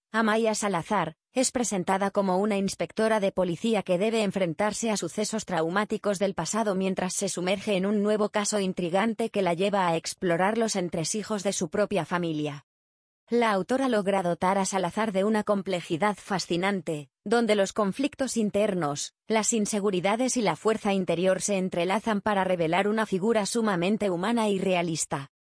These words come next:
El entorno en el que se desenvuelve la trama es tan importante como los personajes mismos. Redondo sitúa la historia en un escenario envolvente,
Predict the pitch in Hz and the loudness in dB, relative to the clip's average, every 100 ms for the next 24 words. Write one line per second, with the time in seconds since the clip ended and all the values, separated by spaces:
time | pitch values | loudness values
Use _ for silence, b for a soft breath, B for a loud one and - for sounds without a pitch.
0 | _ _ _ _ - 247 220 202 269 285 | _ _ _ _ 0 2 2 2 2 2
1 | 285 196 190 - 196 - 185 - 165 175 | 2 2 0 -2 -2 -2 -2 0 0 0
2 | 208 208 208 180 208 208 196 254 - 226 | 0 2 0 2 2 2 0 0 0 0
3 | 226 202 185 - 214 214 214 208 190 180 | 0 0 -2 -2 -2 -2 -2 0 2 0
4 | - 185 180 170 196 190 165 156 147 147 | 0 -2 0 0 0 -2 -2 -4 -4 -4
5 | 151 - - _ _ - 233 226 262 277 | -6 -10 -14 _ _ -2 0 2 2 2
6 | 262 226 - 180 208 165 147 - 220 220 | 2 -2 -2 2 2 2 -2 0 0 2
7 | 180 196 208 185 190 180 208 214 185 180 | 2 0 0 0 0 2 4 4 2 2
8 | 156 156 208 202 175 147 | 0 2 0 0 -2 -6